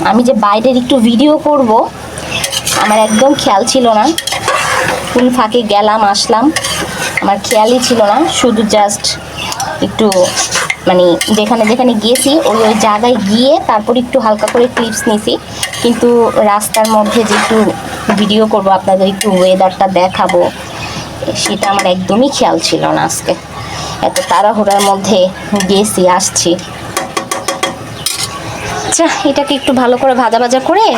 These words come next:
তারপর একটা সিটি দেব, হালকা একটু পানি দিয়ে একটা সিটি দেব। এই তো খাবার নিয়ে বসে পড়েছি। আমাদের ঝটপট আজকের রেসিপি, এখানে এই যে পোলাওটা, বি-, পোলাও না, সরি,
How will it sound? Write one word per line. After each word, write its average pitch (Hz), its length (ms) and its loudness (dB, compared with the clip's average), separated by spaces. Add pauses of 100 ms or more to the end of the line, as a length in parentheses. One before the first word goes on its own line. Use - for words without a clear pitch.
(120)
তারপর 214 300 -2
একটা 208 200 -2
সিটি 208 360 -2
দেব, 180 240 0 (120)
হালকা 208 360 0
একটু 302 240 0
পানি 247 300 0
দিয়ে 294 160 2
একটা - 160 -2
সিটি - 320 -2
দেব। - 220 -2 (1000)
এই 285 140 -10
তো 311 340 2
খাবার 240 320 -2
নিয়ে 254 220 0
বসে 233 240 0
পড়েছি। 269 720 0 (220)
আমাদের 196 400 0
ঝটপট - 640 -2 (160)
আজকের 214 480 0
রেসিপি, 254 720 0 (600)
এখানে 214 360 -2
এই 202 160 2
যে 214 180 0 (200)
পোলাওটা, 202 560 0 (720)
বি-, 240 160 0 (260)
পোলাও 240 220 4
না, 220 160 2
সরি, 233 360 0